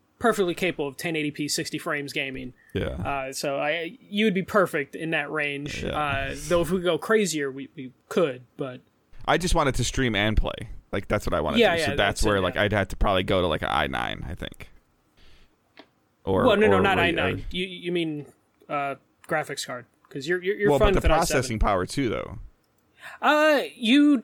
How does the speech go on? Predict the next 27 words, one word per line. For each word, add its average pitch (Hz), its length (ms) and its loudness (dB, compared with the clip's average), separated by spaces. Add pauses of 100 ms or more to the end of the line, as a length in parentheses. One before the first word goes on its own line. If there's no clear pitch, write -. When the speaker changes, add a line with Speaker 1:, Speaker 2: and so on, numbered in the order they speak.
(100)
Speaker 1:
don't, 302 280 4
like, 220 240 4
i 294 180 4
seven's 233 460 2
pretty 220 320 2
good 185 440 2
for, 165 280 2
for 165 200 0
that. 156 200 0
You 160 80 0
don't 180 120 0
Speaker 2:
Yeah. 160 60 0
Speaker 1:
want, 170 260 -4 (360)
like, 185 220 2
you're 220 120 6
good. 190 480 4
What, 185 220 -2
what 190 160 2 (180)
your 190 160 6
bottleneck 175 480 2
right 165 120 0
now 156 160 0
is 143 100 -4
graphics 160 460 0
card, 147 560 -2
probably 202 320 6
ram. 151 500 -2